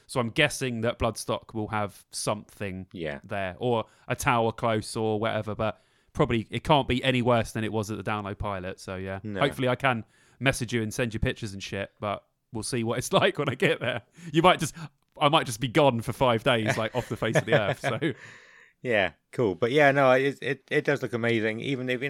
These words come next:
Speaker 2: even if there's not many bands that I'd wanna see, I'm sure there's been Download festivals with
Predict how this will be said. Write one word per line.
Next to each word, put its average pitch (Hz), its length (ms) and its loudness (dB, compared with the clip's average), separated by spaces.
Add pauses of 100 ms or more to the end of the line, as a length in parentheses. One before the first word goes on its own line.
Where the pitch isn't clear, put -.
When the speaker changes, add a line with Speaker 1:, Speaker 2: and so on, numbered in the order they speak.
(220)
Speaker 2:
even 131 220 -6
if 107 60 -6
there's 107 160 -10
not 113 200 -6
many 107 160 -2
bands 107 300 0
that 87 80 -6
I'd 85 60 -12
wanna 98 180 -4
see, 101 220 -6 (320)
I'm 101 100 -4
sure 127 180 0
there's 107 140 2
been 92 180 -6
Download 95 360 0
festivals 87 560 -4
with 87 280 -4